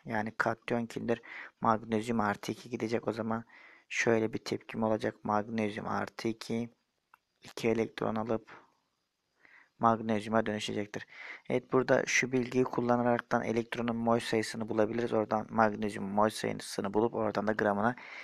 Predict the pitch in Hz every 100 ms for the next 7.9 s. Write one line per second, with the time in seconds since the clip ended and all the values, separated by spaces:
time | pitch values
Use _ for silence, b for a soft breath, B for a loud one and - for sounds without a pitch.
0 | B - 113 110 107 - - - 131 123
1 | - 117 113 113 - 113 - 120 - 123
2 | 120 - - 123 120 117 - 113 113 -
3 | - 113 110 101 113 - - _ _ _
4 | _ B B B B _ _ - 120 117
5 | 110 110 113 - 113 - 120 - 120 113
6 | 113 110 113 110 107 117 113 110 113 110
7 | 107 107 113 113 117 - 113 113